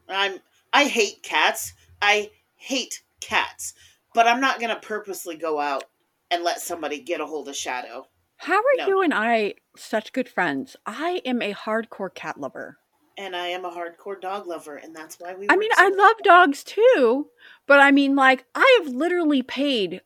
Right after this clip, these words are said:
Speaker 2: a few times for me and my daughter to go to the Kitty Cat Cafe here in downtown Evansville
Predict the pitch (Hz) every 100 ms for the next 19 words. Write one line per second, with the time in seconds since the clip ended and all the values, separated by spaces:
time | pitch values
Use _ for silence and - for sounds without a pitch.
0 | - 226 - 277 269 277 254 240 - 233
1 | 233 254 247 220 208 226 196 - 190 208
2 | 226 233 208 - 226 226 247 214 - 214
3 | 196 - 202 185 156 - - 202 196 185
4 | 185 202 190 185 196 185 - 170 147 143